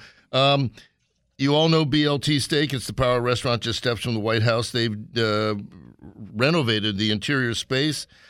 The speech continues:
and, uh, sh-, Executive Chef Michael Bonk has reimagined the menu. We're gonna hear from Michael. He's here now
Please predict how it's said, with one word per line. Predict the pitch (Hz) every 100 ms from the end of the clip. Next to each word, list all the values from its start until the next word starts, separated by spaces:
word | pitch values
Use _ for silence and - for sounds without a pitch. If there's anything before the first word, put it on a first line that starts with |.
| _ -
and, | 110 113 113 110 110
uh, | 110 110
sh-, | - 139
Executive | 107 127 123 117
Chef | - 127
Michael | 120 120 123 117
Bonk | 107 127 135
has | 123 107
reimagined | 113 131 120 123 123 104 107
the | 98
menu. | 117 156 175 160
We're | 113
gonna | 110
hear | 107 113
from | 117 107
Michael. | 113 123 131
He's | 104 101 -
here | 98 101
now | 101 117